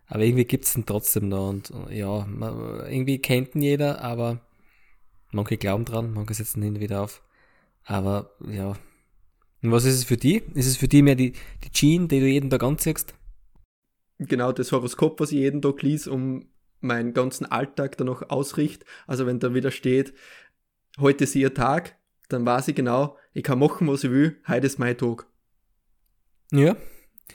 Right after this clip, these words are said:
Speaker 1: Aber liest du nicht mehr von deinen eigenen Sternzeichen oder suchst du einfach eins aus?
Speaker 2: Nein, ich vergleiche schon, welches da das Beste ist. Man kann ja dann auch mit dem Aszendenten ein
Speaker 1: Oh,
Speaker 2: bisschen
Speaker 1: ja.
Speaker 2: spielen,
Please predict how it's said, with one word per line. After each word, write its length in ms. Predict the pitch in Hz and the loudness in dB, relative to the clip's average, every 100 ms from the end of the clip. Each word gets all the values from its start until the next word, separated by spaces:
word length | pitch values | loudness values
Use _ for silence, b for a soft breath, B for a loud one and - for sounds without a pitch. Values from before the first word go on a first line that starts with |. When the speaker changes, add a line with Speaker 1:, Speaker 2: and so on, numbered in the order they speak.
| B B | B B
Speaker 1:
Aber 180 | 131 131 | 0 4
liest 240 | 139 131 | 6 4
du 60 | 135 | 4
nicht 100 | 131 | 4
mehr 100 | 127 | 4
von 100 | 127 | 4
deinen 140 | 117 | 2
eigenen 300 | 104 107 156 | 4 4 2
Sternzeichen 540 | 175 170 180 185 185 175 | 2 0 0 0 0 0
oder 120 | 151 | 0
suchst 240 | 147 139 | 0 0
du 40 | 123 | -2
einfach 200 | 120 110 | -2 -4
eins 120 | 101 | -4
aus? 240 | 95 - - _ _ _ _ _ _ _ _ b b | -4 -8 -14 _ _ _ _ _ _ _ _ b b
Speaker 2:
Nein, 240 | 143 120 | -4 -4
ich 60 | 120 | -2
vergleiche 340 | 135 127 127 | -2 0 -2
schon, 180 | - 143 | 0 0
welches 280 | 123 - - | 0 -2 -4
da 80 | 127 | -4
das 100 | - | -2
Beste 380 | 127 131 - | -4 -4 -4
ist. 180 | 165 - b b b _ | -4 -4 b b b _
Man 260 | 147 135 120 | -8 -6 0
kann 220 | 131 143 | 4 4
ja 80 | 139 | 4
dann 160 | 135 | 2
auch 160 | 127 131 | 2 0
mit 160 | 135 | 0
dem 60 | 131 | -2
Aszendenten 680 | 123 - - 139 170 - 165 | -4 -6 0 2 2 0 6
ein 60 | |
Speaker 1:
Oh, 40 | 160 | 8
Speaker 2:
bisschen 200 | 135 110 | 8 6
Speaker 1:
ja. 120 | 120 | 4
Speaker 2:
spielen, 320 | 120 156 165 | 2 2 0